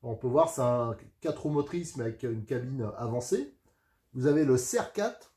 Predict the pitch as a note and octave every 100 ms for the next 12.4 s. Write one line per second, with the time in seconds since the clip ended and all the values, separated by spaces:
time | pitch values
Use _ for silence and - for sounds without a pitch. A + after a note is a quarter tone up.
0 | _ _ _ _ _ - B2+ G3+ B3 -
1 | _ _ - C3 - B2 A#2+ F3 A3 A#2+
2 | E3 G3 - _ _ A#2 B2 B2 B2 B2
3 | B2 A2 G#2+ - B2 C3+ B2 - G3+ -
4 | F3 D3 G3 B3 - - - _ _ _
5 | _ _ - C#3+ D3 D3+ E3 D#3+ - F#3+
6 | D3 - F3 D#3+ D3+ - G3 G#3 E3+ E3+
7 | A#3+ G#3 C#3 - B2 C3+ G#3 _ _ _
8 | _ _ B2+ - G3 E3+ C#3 D3 D3+ D#3+
9 | B2+ E3+ A#3 F#3 G2 F#2 _ _ _ _
10 | _ _ - A2 C3+ C3 C#3+ C#3+ C#3 D3
11 | E3 F#3 A#2+ B2 A2+ G2+ A#2+ G#2 C#3+ -
12 | B2 A2 G#2 G#2